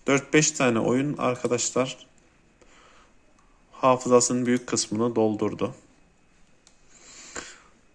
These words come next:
Oyun oynarken çok fazla fan gürültüsü çıkıyor arkadaşlar.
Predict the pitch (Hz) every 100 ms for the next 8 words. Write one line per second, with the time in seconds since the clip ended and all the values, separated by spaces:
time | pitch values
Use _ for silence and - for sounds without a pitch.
0 | _ - - 131 139 139 135 139 - 139
1 | 131 139 - 131 127 127 123 127 131 127
2 | 120 113 - - - - - 110 104 101
3 | 104 104 98 - 107 -